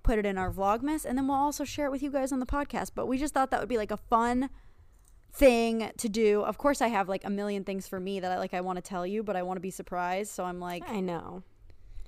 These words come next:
Speaker 1: I
Speaker 2: But
Speaker 1: don't
Speaker 2: that's
Speaker 1: know,
Speaker 2: one thing.
Speaker 1: but
Speaker 2: We never really, like, buy each other presents.
Speaker 1: No, we always
Speaker 2: Especially
Speaker 1: go
Speaker 2: now that we're older, we come together and just buy our parents presents.
Speaker 1: Yeah.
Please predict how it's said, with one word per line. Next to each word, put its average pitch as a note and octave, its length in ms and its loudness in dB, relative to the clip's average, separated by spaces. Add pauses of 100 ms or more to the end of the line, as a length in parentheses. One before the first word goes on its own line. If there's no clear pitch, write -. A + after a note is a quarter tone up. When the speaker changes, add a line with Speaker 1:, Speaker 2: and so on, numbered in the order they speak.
(260)
Speaker 1:
I - 80 -2
Speaker 2:
But - 20 0
Speaker 1:
don't G3 40 0
Speaker 2:
that's C#4 180 8
Speaker 1:
know, - 60 4
Speaker 2:
one D4+ 120 6
thing. D4 180 6
Speaker 1:
but G#3+ 60 2
Speaker 2:
We C4 140 4
never E4+ 320 8
really, E4 260 4
like, G#3+ 360 4 (600)
buy F#3+ 260 10
each F#3 260 2
other F3 380 0 (540)
presents. E3 480 -2
Speaker 1:
No, A3 180 0
we A3+ 140 6
always A#3 220 8
Speaker 2:
Especially B3 240 8
Speaker 1:
go A#3+ 60 10
Speaker 2:
now A3+ 80 12
that A3+ 100 8
we're A3 100 4
older, A3 320 10
we A#3 160 4
come A3 220 2
together G3+ 420 6
and G3+ 160 0
just F#3+ 180 0
buy F#3 200 8
our F3 120 6
parents F3 360 -4
presents. E3 360 -4
Speaker 1:
Yeah. G#3 320 4